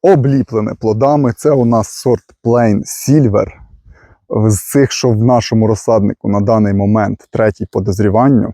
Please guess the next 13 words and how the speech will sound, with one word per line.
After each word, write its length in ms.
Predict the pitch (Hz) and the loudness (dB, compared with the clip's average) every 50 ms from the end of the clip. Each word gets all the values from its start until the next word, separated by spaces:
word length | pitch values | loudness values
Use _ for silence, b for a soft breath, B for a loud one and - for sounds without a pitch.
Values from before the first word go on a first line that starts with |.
| - _ | -10 _
він 200 | - 110 113 113 | -2 2 2 2
дозріває 520 | 101 104 95 107 104 104 104 107 104 101 95 | 2 2 0 0 0 0 2 2 2 0 -2
десь 460 | 95 95 113 110 107 95 - - _ _ _ _ _ _ _ _ _ _ _ _ | -4 -2 0 0 0 -2 -4 -12 _ _ _ _ _ _ _ _ _ _ _ _
плюс-мінус 1160 | 117 117 123 135 131 - - - 117 113 113 123 127 117 107 101 - - - - - - - _ _ _ _ _ _ _ _ - | 0 2 4 2 2 0 -2 -4 -2 0 2 2 4 4 2 0 -2 -4 -10 -14 -20 -20 -20 _ _ _ _ _ _ _ _ -8
десять 540 | 110 98 120 117 117 113 - - 101 - - _ _ | -4 0 2 2 2 0 0 -4 -4 -4 -6 _ _
тиждень 340 | - 139 135 117 113 107 104 | 0 0 2 2 2 0 0
або 160 | 104 95 101 | -2 -2 -2
десять 340 | 98 110 110 104 - - 92 | 0 0 -2 -2 -4 -8 -6
днів 220 | 92 110 110 110 - - _ _ _ _ _ _ _ _ _ _ _ | -2 -2 -2 -2 -4 -10 _ _ _ _ _ _ _ _ _ _ _
після 300 | 160 147 - - 120 110 | -2 -2 0 0 -2 -2
сорту 720 | - - - 139 127 117 107 - _ - 98 95 101 107 - _ _ _ _ _ _ _ _ _ _ | -2 -2 0 0 2 2 0 -2 _ -4 -4 -4 -4 -6 -12 _ _ _ _ _ _ _ _ _ _
Plain 360 | - 107 110 113 107 98 - - - _ - - | -2 0 0 2 0 0 -2 -6 -10 _ -8 -4
Sun. 260 | - 110 110 147 165 | 0 0 2 2 0